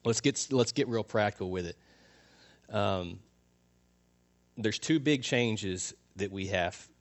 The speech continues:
to make. I was, uh, I was listening to a worship pastor a few weeks ago talk about, um, heart change and how, as a worship pastor, y-, your heart has to be in the right place before you ever get up and lead, um,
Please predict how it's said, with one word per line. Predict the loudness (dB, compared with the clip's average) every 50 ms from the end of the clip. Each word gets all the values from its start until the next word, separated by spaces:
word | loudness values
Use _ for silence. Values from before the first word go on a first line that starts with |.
| -10 -8
to | -6
make. | -6 -4 -4 -6 -6 -8 _ _ -20 _ _ _ _ _ _ _ _ _ _ -20 -20 -20 -20 -20 -20 -20 -20 -6 2
I | 4 4
was, | 6 6 4 4 4
uh, | 6 6 6 4 4 2 0 -2 -4 -8 -14 _ _ _ _ _ _ _ -10
I | -8
was | -6 -4 -2
listening | -2 -2 0 0 0 0
to | 0 -2 0
a | 0
worship | 2 0 -2 -2 -6 -8
pastor | -2 0 0 0 0 -2 -6 -8 -8
a |
few | -8 -6 -6 -6
weeks | -6 -6 -8 -6
ago | -6 -4 -4 -4 -4
talk | -4 -4 -4 -4 -4 -6
about, | -6 -4 -2 -2 -2 -4 -6 _ _ -20 -20 -20 -20 _ _ _ _ _ -14
um, | -10 -10 -8 -8 -10 -12 -14 -16 -20 -20 _ _ _ _ _ _ _ _ _ -10
heart | 0 4 4 4 4
change | 2 -4 -4 -4 -4 -6 -8 -10
and | -6 -4
how, | -2 -2
as | -2 -4 -4
a | -6
worship | -6 -6 -6 -6 -8 -8
pastor, | -4 -4 -4 -4 -4 -8 -12 -10
y-, | -10 -12 -14 -16
your | -14 -10 -10 -8
heart | -4 -2 -2 -2 -2 -4
has | -6 -6 -6 -6 -6
to | -10
be | -10 -10
in | -8 -8
the | -8
right | -8 -8 -8 -8 -8
place | -8 -6 -6 -6 -6
before | -8 -14 -12 -10 -10 -8
you | -6 -6 -6
ever | -6 -8
get | -8 -8 -6 -8
up | -8 -8
and | -8 -12
lead, | -10 -8 -8 -8 -10 -10 -14 _ _ _ _ -20 -20 _ _ _ _ _ _ _ _ -10
um, | -8 -8 -6 -8 -10 -12 -14